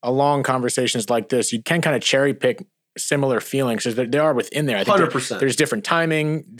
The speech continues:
Speaker 1: and different points of when you might feel that, or maybe you don't feel at all. But that's, there are some common denominators within the common denominator of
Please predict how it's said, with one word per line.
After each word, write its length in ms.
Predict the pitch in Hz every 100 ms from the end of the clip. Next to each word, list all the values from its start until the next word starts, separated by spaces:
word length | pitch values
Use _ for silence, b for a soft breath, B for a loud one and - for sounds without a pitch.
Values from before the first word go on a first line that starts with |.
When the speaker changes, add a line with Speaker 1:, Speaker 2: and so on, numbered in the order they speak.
| -
Speaker 1:
and 320 | 120 107 98
different 340 | 120 131 110 - _ _ _ -
points 340 | - 151 139
of 100 | 123
when 300 | 117 110 120
you 140 | 127 123
might 220 | 117 107
feel 180 | 147 143
that, 160 | 139
or 40 | 113
maybe 160 | 117 120
you 40 |
don't 140 | 117
feel 180 | - 123
at 60 | 113
all. 100 | 123
But 240 | 113 -
that's, 220 | 143 143 -
there 160 | 156
are 200 | 151 156
some 220 | - 147
common 300 | - 131 131
denominators 600 | 120 117 120 120 117 104
within 320 | 110 - 131 123
the 80 |
common 320 | 107 120 110 101
denominator 560 | 110 113 104 101 98
of 240 | 101 101